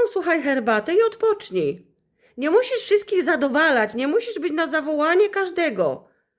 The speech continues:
Planuj swój moment, każdy z wyprzedzeniem swojego dnia. Powiem ci,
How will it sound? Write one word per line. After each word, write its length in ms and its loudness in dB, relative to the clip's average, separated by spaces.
Planuj 540 6
swój 480 -4
moment, 680 0
każdy 420 -2
z 40 -10
wyprzedzeniem 840 -2
swojego 540 0
dnia. 380 -4
Powiem 420 2
ci, 480 -4